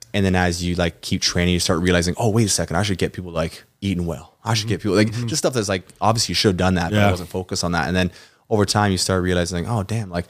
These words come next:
Speaker 1: I wasn't so much focused on health. I was focused on, like, what comes from achieving health."
Speaker 2: Totally.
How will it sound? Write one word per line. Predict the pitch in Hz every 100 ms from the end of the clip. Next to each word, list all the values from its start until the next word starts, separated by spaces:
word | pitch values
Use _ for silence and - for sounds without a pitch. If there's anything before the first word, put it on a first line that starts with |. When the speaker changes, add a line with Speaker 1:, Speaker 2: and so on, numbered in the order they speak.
| - _
Speaker 1:
I | 101
wasn't | 113 95
so | - 92
much | 92
focused | - 92 - -
on | 87 85
health. | - - 98 87 - -
I | 90
was | 87
focused | - 90 - 85 -
on, | 87 85 85
like, | 85 82 90
what | 87 -
comes | - 104 101 -
from | - 82
achieving | 82 - 82 85
health." | 82 80
Speaker 2:
Totally. | 139 139 113 92